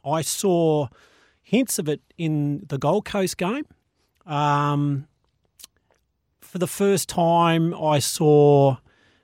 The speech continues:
the forward line moving, um, at the ball carrier m-, regularly, um, demanding football, eyes lowered out of stoppages and, uh, centre clearances, and directing,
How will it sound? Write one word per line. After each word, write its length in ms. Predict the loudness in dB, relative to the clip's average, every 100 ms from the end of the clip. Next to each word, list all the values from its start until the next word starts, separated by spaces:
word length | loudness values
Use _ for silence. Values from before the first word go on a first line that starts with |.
| _ _
the 100 | -6
forward 360 | 2 4 4 4
line 360 | 4 6 6
moving, 800 | 6 6 8 6 4 4 4 2 -6 _ _
um, 800 | -8 -4 0 0 0 0 -2 -4 -6 -2
at 200 | -2 -2
the 80 | -10
ball 380 | 0 4 4
carrier 500 | 2 -2 0 0 -2 -6 -6
m-, 100 | -6 _ -6
regularly, 880 | 2 4 4 2 0 0 -2 -4 -8 _ _ _ _ -4
um, 580 | 0 2 2 2 0 -2
demanding 540 | -2 0 2 0 -2
football, 800 | 0 -2 0 0 2 4 2 -2 _ _ _ _ _
eyes 320 | 2 4 2 2
lowered 360 | 4 6 4
out 160 | 2 0
of 180 | -4 -8 -18
stoppages 720 | -12 -4 -2 0 0 0 0
and, 340 | 0 2 2 0
uh, 220 | -2 -4
centre 320 | -2 -2 -2
clearances, 1000 | -4 0 2 2 0 0 0 0 -4 -8 -8
and 720 | -4 -2 0 2 2 0 -6 _ _ -6
directing, 880 | 0 0 0 0 0 2 2 0